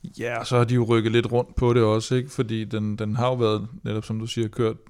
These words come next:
kørt tre gange, mange gange, men så har de rykket den tredje sidste gang tættere og tættere på mål for at, at, at gøre det lidt mere spændende.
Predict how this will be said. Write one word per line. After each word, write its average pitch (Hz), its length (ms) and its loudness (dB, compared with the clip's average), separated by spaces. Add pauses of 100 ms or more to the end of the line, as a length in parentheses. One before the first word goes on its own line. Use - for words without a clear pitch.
kørt 101 220 -4
tre - 220 -2
gange, 110 240 -2
mange 107 200 0
gange, 107 160 -2
men 107 100 -2
så 117 120 -2
har 113 80 -2
de 113 100 -2
rykket 110 460 0 (280)
den 107 320 0 (280)
tredje 143 280 4
sidste 131 300 -2
gang 113 280 -2
tættere 127 260 2
og 120 60 0
tættere 123 280 0
på 110 180 -6 (120)
mål 120 240 2
for 113 340 -2
at, 104 60 -4 (600)
at, 104 240 -2
at 104 80 -4
gøre 107 160 0
det 104 80 -6
lidt 110 160 -4
mere 117 160 -2
spændende. 110 420 -2